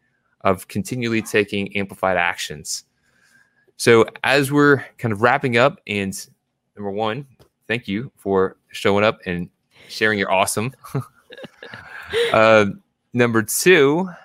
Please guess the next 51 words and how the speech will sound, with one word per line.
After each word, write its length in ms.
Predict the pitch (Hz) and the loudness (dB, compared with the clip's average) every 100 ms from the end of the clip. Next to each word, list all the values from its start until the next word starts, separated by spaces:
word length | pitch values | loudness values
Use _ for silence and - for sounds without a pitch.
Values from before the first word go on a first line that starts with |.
| _ _ _ _ _ _ _ _ - | _ _ _ _ _ _ _ _ -10
uh, 200 | 101 101 - 104 - _ _ _ | -6 -4 -6 -12 -20 _ _ _
is 120 | 107 | -8
there 200 | 135 160 - | -4 -2 -2
a, 420 | 123 113 110 110 _ _ _ _ _ _ 107 107 - | -2 -2 -6 -12 _ _ _ _ _ _ -20 -20 -14
a 80 | 98 | -8
website 540 | 95 117 113 117 113 - | -2 -2 -2 -2 -2 -2
or 140 | 95 | -6
a 40 | |
U-, 400 | 92 113 107 107 - _ - | -6 -4 -2 -2 -4 _ -10
U 180 | 107 | -4
R 140 | 107 104 | -2 0
L 180 | 107 113 | 0 -2
you'd 160 | 104 | -2
like 180 | 104 - | -4 -6
to 220 | 104 90 - _ | -10 -12 -14 _
point 220 | 117 113 | -8 -8
people 200 | - 117 | -10 -12
to, 260 | - 120 113 | -6 -4 -2
or 220 | 98 92 | -4 -4
any, 220 | 110 107 - _ - | -8 -10 -12 _ -6
any 120 | 110 | -2
other 180 | 104 98 | 0 0
action? 280 | 98 110 110 | -2 -2 -6
We 80 | 104 | -8
pointed 280 | - 143 127 | -4 -2 0
the 80 | 113 | 0
book 220 | 123 127 | 0 2
out, 240 | 117 - | 0 0
and 100 | 95 | -6
if 60 | 95 | -8
you 80 | 98 | -6
wanna 160 | 107 101 | -4 -2
hold 180 | 107 | 2
it 20 | 110 | 2
up 100 | 107 | 2
one 120 | 107 | -2
more 100 | 98 | -2
time 300 | - 101 101 | -2 -4 -4
just 220 | 95 - _ _ - _ | -6 -8 _ _ -20 _
to 80 | - | -10
share 260 | - 135 123 | 0 2 4
that, 260 | 120 120 | 2 0
'cause 300 | 104 90 - _ _ _ | -4 -6 -8 _ _ _
if 100 | - | -18
they're 80 | 98 | -16
tuning 280 | - 110 104 | -8 -6 -4
in 280 | 107 101 - | -6 -6 -12
and 140 | 87 | -14
kind 140 | - 98 | -8 -6
of 60 | |
been 180 | 95 90 | -6 -8